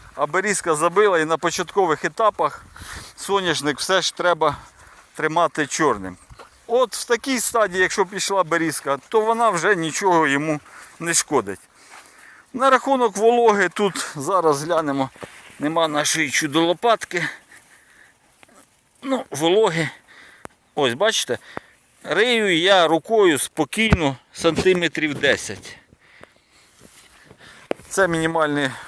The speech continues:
технології і це без оранки. Завжди знімаєш, хочеш відео коротке, тому що люди не дивляться до кінця.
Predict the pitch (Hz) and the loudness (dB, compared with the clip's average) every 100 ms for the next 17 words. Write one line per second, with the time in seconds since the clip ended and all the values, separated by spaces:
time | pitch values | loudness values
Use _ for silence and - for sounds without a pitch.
0 | - - - - 135 160 170 185 165 123 | -20 -20 -12 -8 -4 0 0 0 0 -2
1 | 117 - - _ - - - _ 135 - | -4 -8 -20 _ -20 -20 -20 _ -10 -2
2 | 165 131 139 - - - - 147 123 101 | -2 0 0 -2 -4 -14 -4 0 2 0
3 | 95 - - - - - - - - - | -4 -14 -16 -18 -20 -20 -20 -20 -20 -20
4 | - - - - - _ - - - _ | -20 -20 -20 -20 -20 _ -20 -20 -20 _
5 | 117 156 180 240 190 180 214 220 196 160 | -6 -4 0 0 2 0 0 2 2 2
6 | 208 196 196 165 202 196 196 180 208 233 | 0 0 0 0 0 2 0 2 2 2
7 | 214 170 156 180 180 - 180 202 175 175 | 2 -2 -2 -2 -2 0 0 0 0 0
8 | 185 220 190 160 139 151 143 160 170 151 | 0 2 2 0 0 0 -2 -2 -2 0
9 | 151 | -2